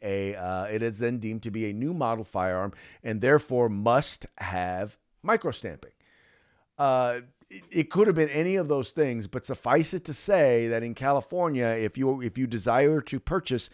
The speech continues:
uh, br-, a, a, a, an H and K, uh, pistol, you will, uh, well, you're gonna be up short 'cause you're gonna have to buy it from a private, from a private sale, seller as opposed to, uh, as opposed to being able to purchase it from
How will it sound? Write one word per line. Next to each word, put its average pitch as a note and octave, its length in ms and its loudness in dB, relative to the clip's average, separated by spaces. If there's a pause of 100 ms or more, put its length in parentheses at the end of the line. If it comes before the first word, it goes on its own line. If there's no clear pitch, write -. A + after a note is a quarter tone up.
(520)
uh, A2 220 4 (160)
br-, B2 280 -4
a, A#2 280 -2
a, A2 280 -2 (320)
a, G2+ 360 -2
an G#2 200 -6 (160)
H C3+ 240 -2
and C#3 140 -6
K, A#2+ 460 0 (400)
uh, G2+ 400 -2 (100)
pistol, B2 500 -4 (240)
you A#2+ 360 -8
will, C#3+ 400 -4 (100)
uh, A#2 180 -6
well, A#2 440 -4
you're A2+ 100 -10
gonna B2 140 -6
be C3 100 0
up - 80 -4
short C#3+ 320 -8
'cause G#2 140 -16
you're G#2+ 80 -12
gonna A#2+ 120 -6
have A2+ 140 -6
to A#2 80 -10
buy A#2+ 240 2
it A#2 60 -2
from A#2+ 180 -12
a G2+ 40 -10
private, B2 520 -4 (260)
from A#2+ 200 -14
a G#2+ 80 -10
private D#3 420 -4
sale, G#2 380 -6
seller G2+ 500 -8 (340)
as A2+ 180 -8
opposed A2+ 580 -6
to, G#2+ 420 -4
uh, G2+ 240 -4
as G2+ 140 -8
opposed A2 220 -8
to G#2 40 -14
being G#2 160 -8
able G2+ 140 -6
to F#2+ 80 -8
purchase G2 420 -12
it F#2 160 -6
from E2+ 600 -8